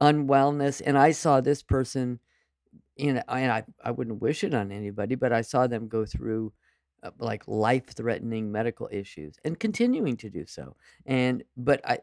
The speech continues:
I think sometimes w-, we don't know, when people ha-, are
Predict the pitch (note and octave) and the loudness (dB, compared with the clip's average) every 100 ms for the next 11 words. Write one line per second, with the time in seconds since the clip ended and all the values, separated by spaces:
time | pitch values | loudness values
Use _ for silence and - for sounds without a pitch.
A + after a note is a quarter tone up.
0 | - B2+ E3+ D#3 - D3+ D3 D3 C#3+ C3+ | -4 -4 -4 -6 -4 -4 -2 -2 0 -2
1 | A#2+ _ _ _ _ _ _ - _ A#2+ | -6 _ _ _ _ _ _ -20 _ -6
2 | C3+ D3 D3 C#3 B2 B2+ B2+ B2+ - C3+ | 2 4 4 2 0 0 2 0 -2 -2
3 | B2+ - F3 D#3+ D#3+ D3+ - _ _ _ | -2 -4 -2 2 4 2 -2 _ _ _
4 | _ - A2+ _ - - B2+ B2 | _ -18 -18 _ -12 -2 2 2